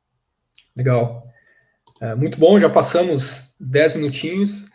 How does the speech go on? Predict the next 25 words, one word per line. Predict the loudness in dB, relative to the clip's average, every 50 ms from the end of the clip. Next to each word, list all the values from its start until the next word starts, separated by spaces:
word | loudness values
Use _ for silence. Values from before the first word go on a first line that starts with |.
| _ _ _ _ _ _ _ -6 -6
Então, | -4 -2 0 0 2 4 4 4 2 2 0 0 0
quero | 0 0 0
te | 0 0
agradecer | 2 2 2 2 2 0 0 0
novamente, | 0 0 0 0 0 0 -2 -4 -4
Fabrício. | -4 -4 -4 -4 -6 -8 -6 -2 -2
Muito | 0 0 0 -2 -2 -2
legal, | -2 0 2 2 2 2
muito | 0 -2 -6 -6 -4
boa | 0 2 2 2 2 2 0 0 -2 -6 -8 -8
a | -8 -8 -6
palestra. | -4 -4 -4 -2 -2 -4 -6 -6 -8 -12
Acho | -12 -10
que | -8 -6
foi | -4 -4
muito | -2 -4 -4 -4 -4 -4 -4 -4 -4 -6 -8 -12 -14 _
instrutivo | -8 -8 -8 -6 -4 -4 -4 -4 -4 -4 -2 -2 -2 -2 -4 -8 -12 -14 _ _ _ _ _
aqui | -8 -6 -6 -6 -4 -4 -4
pra | 0 2 2 2
gente, | 2 2 2 0 0 -2 -2 -4
uma | -4 -4 -4 -6 -4 -4 -4 -4
discussão | -4 -8 -10 -10 -6 -2 0 0
muito | 0 0 0
boa | 0 2 2 2
também. | 0 0 0 0 0 -2 -4